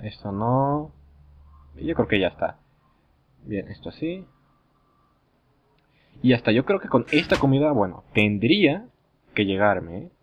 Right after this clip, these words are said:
Tendría que, que llegarme esta comida porque como no me llegue, pues mal vamos, ¿sí? Vamos a llevarnos esto por si acaso. Esto lo dejamos.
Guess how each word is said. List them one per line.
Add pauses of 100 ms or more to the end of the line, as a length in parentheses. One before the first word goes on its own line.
Tendría
que,
que
llegarme
esta
comida
porque
como
no
me
llegue, (840)
pues
mal
vamos, (160)
¿sí? (600)
Vamos
a
llevarnos
esto
por
si
acaso. (160)
Esto
lo
dejamos.